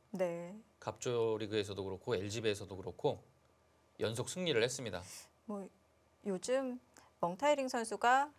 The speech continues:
Speaker 1: 한국 선수들에게 굉장히 좋은 모습을 보여주고 있습니다. 그 예전에 한국 선수들에게 강한 선수 하면은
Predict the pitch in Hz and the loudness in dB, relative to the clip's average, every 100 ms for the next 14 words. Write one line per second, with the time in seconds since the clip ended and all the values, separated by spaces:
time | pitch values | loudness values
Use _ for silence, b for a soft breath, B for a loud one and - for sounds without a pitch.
0 | _ - 349 359 370 - 320 285 - 269 | _ -10 -6 -2 -2 -2 -2 -2 -2 -2
1 | 254 240 220 208 208 202 - 185 185 208 | 0 0 0 0 -2 -2 -8 -6 -4 -4
2 | 190 196 185 175 175 185 170 175 170 160 | -4 -4 -4 -6 -6 -4 0 0 0 -4
3 | 190 185 185 175 160 156 - B B B | -4 -4 -10 -6 0 0 -2 B B B
4 | - - 185 170 196 202 320 349 339 320 | -10 0 2 2 2 -2 -2 0 0 0
5 | 285 240 226 214 - 202 220 208 190 190 | 2 4 2 0 0 2 2 2 0 -2
6 | 202 190 180 262 | 0 0 2 0